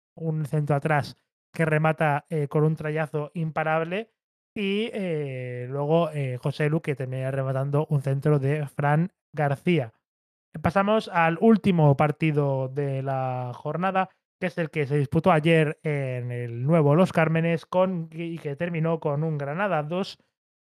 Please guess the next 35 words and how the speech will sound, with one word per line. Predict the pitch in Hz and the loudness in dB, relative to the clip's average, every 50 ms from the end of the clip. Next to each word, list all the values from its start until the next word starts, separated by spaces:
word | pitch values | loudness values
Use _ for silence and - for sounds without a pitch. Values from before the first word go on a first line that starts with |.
| - 170 143 | -10 -6 0
Girona | 165 175 180 190 196 202 202 208 202 - - 180 _ | 2 4 4 6 4 4 2 2 0 -2 -8 -18 _
cuatro. | - 185 190 185 165 147 131 127 113 110 107 | 2 4 6 6 6 4 2 -2 -4 -6 -8
Sinceramente, | - 147 151 190 196 190 190 196 196 180 - 202 214 208 180 185 170 | -6 -4 0 0 2 2 2 0 0 0 2 2 2 2 0 0 0
el | 165 160 | 0 0
Granada, | 160 165 165 180 190 196 202 202 190 | 0 0 0 0 2 2 2 2 2
podríamos | - 165 170 180 180 160 | 2 2 2 2 0 0
decir | 170 156 - 190 185 | 0 0 0 0 0
que | 196 | 0
hasta | 160 - 170 | 0 -2 -2
incluso | 160 156 160 139 - 156 151 147 | -2 0 0 0 2 2 2 2
la | 151 165 196 196 | 2 2 0 0
saca-, | - 185 175 - 180 - | 0 -2 -4 -4 -6 -8
la | 160 160 160 147 | -4 -2 -2 0
sa-, | 139 156 170 160 | 0 0 -2 0
la | 156 160 151 | 0 -2 0
sacó | - 170 165 - 220 202 | 0 0 2 4 4 6
barata, | 180 160 156 160 170 - - 202 233 - _ _ _ _ _ _ _ _ _ _ _ _ _ _ _ _ _ _ _ _ _ _ _ _ - | 6 6 6 4 4 2 2 -2 -2 -2 _ _ _ _ _ _ _ _ _ _ _ _ _ _ _ _ _ _ _ _ _ _ _ _ 4
porque | 190 175 160 - 180 | 4 4 4 2 2
la | 175 180 170 156 | 2 4 2 2
primera | 180 196 220 220 | 2 2 4 4
parte | 202 202 185 - - 170 | 4 4 2 2 0 -2
del | 160 165 165 | -2 -2 -2
Girona | 156 165 160 185 196 202 | -2 -2 0 0 -2 -2
es | 165 - | -2 0
una | 175 165 | 0 0
auténtica | 156 - 180 175 165 - 165 143 156 147 | 0 0 -4 -4 -4 -4 -4 -2 -2 0
bestialidad. | 147 151 135 - - 165 143 139 143 143 151 185 214 277 - _ _ _ _ _ _ _ _ _ _ _ _ _ _ _ - | 0 -2 -2 -4 -4 -6 -6 -6 -6 -4 -4 -4 -6 -6 -10 _ _ _ _ _ _ _ _ _ _ _ _ _ _ _ -6
O | 185 | -6
sea, | 143 - 165 147 143 147 - | -2 0 0 0 0 0 -2
es, | 180 185 160 - - - - - - _ | -2 -2 -2 -2 -6 -8 -10 -12 -12 _
eh, | - 185 165 151 143 143 139 135 135 135 135 - _ | -10 -8 -6 -6 -6 -6 -6 -6 -6 -8 -10 -10 _
es | - 185 180 | -6 -2 -2
una | 196 | -2
superioridad, | 165 - 190 170 170 165 160 160 170 190 175 151 | 0 0 0 0 2 2 2 2 2 2 2 0
to-, | - - 156 165 170 | 0 -2 -2 -4 -4